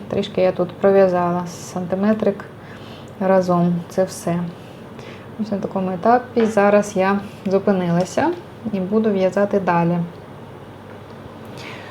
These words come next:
Тож, хто хоче приєднатися до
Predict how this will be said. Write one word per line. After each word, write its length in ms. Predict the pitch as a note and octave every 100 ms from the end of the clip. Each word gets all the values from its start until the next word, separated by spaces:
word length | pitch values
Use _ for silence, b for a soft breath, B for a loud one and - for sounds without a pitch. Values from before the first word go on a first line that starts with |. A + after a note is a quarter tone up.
| B B B - - - - - -
Тож, 360 | G#3 G3+ - - - -
хто 120 | -
хоче 400 | G#3+ G3+ G3 G3 F#3
приєднатися 720 | - G3+ G3 F#3+ F3 F3+ F3 F3+
до 240 | F#3 F#3